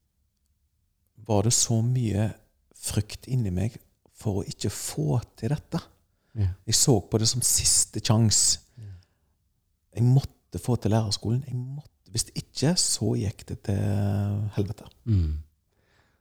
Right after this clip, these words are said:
Speaker 2: Så tilbake til det spørsmålet da. Så hvordan
Speaker 1: Mm.
Speaker 2: var det å være deg, liksom?
Speaker 1: Mm.
Speaker 2: Var det behagelig eller ubehagelig?
Speaker 1: Det var veldig ubehagelig.
Speaker 2: Ja, ikke sant? Så det er en, en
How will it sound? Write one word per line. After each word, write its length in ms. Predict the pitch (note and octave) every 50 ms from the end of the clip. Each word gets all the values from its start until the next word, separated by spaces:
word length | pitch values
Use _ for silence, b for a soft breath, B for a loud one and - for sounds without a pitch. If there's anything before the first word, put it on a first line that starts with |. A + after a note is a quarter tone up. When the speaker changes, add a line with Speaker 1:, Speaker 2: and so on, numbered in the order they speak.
| _ _ _ -
Speaker 2:
Så 160 | - - A2+
tilbake 340 | G2+ - A2 G#2+ G2 - -
til 120 | G#2 G#2
det 100 | G2+ G2+ F2+
spørsmålet 480 | - - F#2 - - G2+ G2+ G2+ G#2+
da. 80 | A#2+ B2 A2+
Så 120 | - -
hvordan 240 | A2 G#2 G2+ G2+ G2+
Speaker 1:
Mm. 60 | G#2
Speaker 2:
var 140 | G2+ F#2+ F#2
det 80 | G2 G2+
å 60 | G2+
være 180 | F#2+ F#2 F#2+
deg, 220 | F#2 F2+ F2+ F#2 G2 G2+
liksom? 300 | G#2 F#2+ G#2 B2+ B2+ B2+
Speaker 1:
Mm. 180 | - F#2+ F2+ F2+ - -
Speaker 2:
Var 160 | A2 G2+ G2+
det 80 | G#2 G2+ G#2
behagelig 360 | A2+ G2 G2 F#2+ F#2 G2 G2+
eller 200 | G#2 A2+ A#2+ A#2
ubehagelig? 420 | G#2+ A2+ G#2+ G2+ F#2 F#2 F#2+ A2+ B2 A2+ B B B B B B B B B B _ _ -
Speaker 1:
Det 120 | F#2+ F#2+ G2+
var 140 | G#2+ G2 G2+
veldig 400 | G#2+ A2 A2 A#2 G#2+ F2 F2+ F2+
ubehagelig. 380 | F2 F#2+ F#2+ G2 D#2+ D#2+ G2 G2
Speaker 2:
Ja, 60 | F#2+ G#2 B B B
ikke 200 | B B B -
sant? 180 | - F#2+ F#2+ -
Så 120 | - G#2
det 120 | G2+ G2+ G2
er 180 | F#2+ F#2+ F#2+
en, 160 | G2 G2 G2+ G2+ b b b b b b b b b b b _ -
en 100 | A2 G#2+